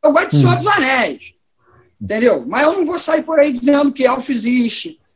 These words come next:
Speaker 1: Nunca fiz isso. Aliás, tem um, uma galera da cutelaria atribui esses contos a mim. Eu tô dando, eu tô pagando, tá? Já tem alguns anos que tem esse desafio: um milhão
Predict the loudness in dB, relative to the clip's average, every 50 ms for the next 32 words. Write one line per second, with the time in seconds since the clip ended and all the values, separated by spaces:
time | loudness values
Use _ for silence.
0 | _ -4 0 2 2 2 2 -2 -2 -2 -4 -4 -4 -4 -4 -4 -2 0 0 0
1 | 0 0 -2 -2 -4 -4 -4 -2 -2 -2 -4 -4 -6 -6 -6 -4 -2 0 2 2
2 | 2 2 0 -2 -4 -6 -6 -4 0 0 2 2 0 0 0 0 0 0 -2 -4
3 | -6 -8 -8 -12 -14 -10 -6 -2 0 0 0 0 -2 -4 -6 -6 -2 -2 0 0
4 | 0 -2 -2 -2 -2 0 0 2 2 2 0 0 _ _ _ _ _ _ _ _
5 | _ _ _ _ 2 4 4 4 4 2 0 0 0 2 4 4 4 4 2 0
6 | -6 -8 -6 -6 -4 0 0 -2 0 2 0 0 0 0 -2 -2 0 2 0 0
7 | 0 0 -2 -4 -4 -6 _ _ _ _ _ _ -4 0 0 0 0 -2 _ _
8 | _ _ _ _ _ _ _ _ _ _ _ -10 -6 -2 0 0 0 0 0 0
9 | 0 2 0 0 0 0 0 0 0 0 0 0 -2 -2 -4 -4 -4 0 0 0
10 | 0 0 -2 -4 -2 -2 -2 -2 -4 -4 -2 0 0 0 0 0 2 4 6 6
11 | 6 4 2 0 0 0 2 2 4 4 4 2 2 -2 -4 -6